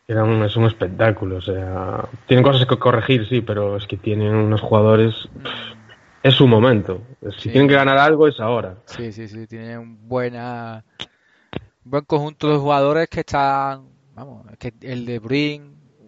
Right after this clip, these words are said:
Speaker 2: Hazard, Hazard lo veo un poco apagado, la verdad, pero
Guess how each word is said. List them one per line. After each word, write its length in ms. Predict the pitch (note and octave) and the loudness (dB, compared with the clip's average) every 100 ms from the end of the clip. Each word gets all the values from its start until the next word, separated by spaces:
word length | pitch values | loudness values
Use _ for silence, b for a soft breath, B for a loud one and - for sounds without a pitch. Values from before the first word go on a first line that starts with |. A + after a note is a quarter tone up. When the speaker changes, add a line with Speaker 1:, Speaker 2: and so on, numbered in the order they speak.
| G#2 D3+ | -20 -20
Speaker 2:
Hazard, 420 | A#2+ A2 C#3+ D3 C3+ | -16 -4 0 0 0
Hazard 280 | A#2+ D3+ G#3 | -4 -2 0
lo 80 | |
veo 100 | G#3 | 0
un 60 | G#3 | 0
poco 240 | F#3+ F#3 | -2 -2
apagado, 380 | G3+ C#3 A#2+ C#3+ | 0 -2 -2 -2
la 60 | A#2+ | -2
verdad, 240 | A#2 C3 b b _ | -4 -8 b b _
pero 320 | C#3+ D3+ G3+ | -4 -2 -4